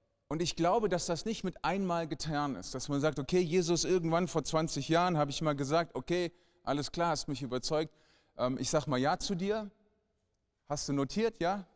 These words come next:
Alles klar. Gott vergisst ja auch nichts. Also, wenn sich was ändert, sage ich dir Bescheid. Ansonsten <laughs> machen wir dann mal so schön weiter. Ich glaube, dass ein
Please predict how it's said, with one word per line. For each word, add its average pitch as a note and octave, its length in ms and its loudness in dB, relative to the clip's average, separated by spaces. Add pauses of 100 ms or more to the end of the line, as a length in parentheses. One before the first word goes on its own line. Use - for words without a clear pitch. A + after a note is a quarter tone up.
(220)
Alles E3 280 2
klar. E3 380 2 (400)
Gott C3+ 140 0
vergisst C#3 320 -2
ja C3 100 2
auch C#3 100 2
nichts. C#3 240 -2
Also, C3 380 -2
wenn C3+ 140 -2
sich C3 160 -6
was A#2+ 120 -4
ändert, C3 300 -2
sage A#2 180 0
ich G#2+ 80 -12
dir A2+ 120 -6
Bescheid. B2 400 -4
Ansonsten A2+ 400 -6
<laughs> - 20 -4
machen B2+ 140 -2
wir A#2+ 80 -2
dann G#2+ 120 -4
mal G#2 140 -4
so G2 100 -6
schön G2 240 -8
weiter. F2+ 300 -8 (880)
Ich C3+ 140 -6
glaube, E3+ 200 2
dass D#3+ 220 -2
ein D3 260 -6